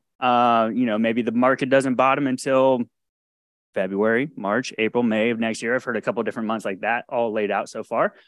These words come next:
And then let's go ahead and look at the I W M Russell. This is the weekly chart, just so you're aware. We've been kind of consolidating. I remember on the daily, we mentioned last week that all the moving averages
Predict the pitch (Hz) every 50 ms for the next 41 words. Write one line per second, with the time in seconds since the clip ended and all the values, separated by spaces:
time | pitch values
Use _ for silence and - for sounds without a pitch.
0 | _ _ _ _ _ - 147 156 175 196 220 226 214 - 240 233 220 226 220 214
1 | - 208 180 180 - - 165 170 170 165 156 156 151 151 147 147 143 160 170 -
2 | - 170 170 151 _ _ _ _ _ _ _ _ _ _ - _ _ _ - 131
3 | 139 135 - - 139 123 113 101 117 107 117 120 - 123 110 107 - 131 117 113
4 | 104 107 107 - - 113 110 107 107 107 113 156 190 196 185 180 175 165 _ _
5 | _ _ - 139 120 143 151 139 - 156 147 139 131 139 120 - - 139 131 135
6 | 131 131 131 131 127 127 120 117 - 123 123 123 120 123 117 120 120 107 104 104
7 | 120 113 120 123 120 120 110 113 113 117 113 - 120 110 110 113 113 110 107 -
8 | - - _ _ _ 120 120 120 110 104 - 131 120 107 110 107 110 - - 110
9 | 117 113 110 110 107 104 95 110 107 101 110 110 104 98 107 107 95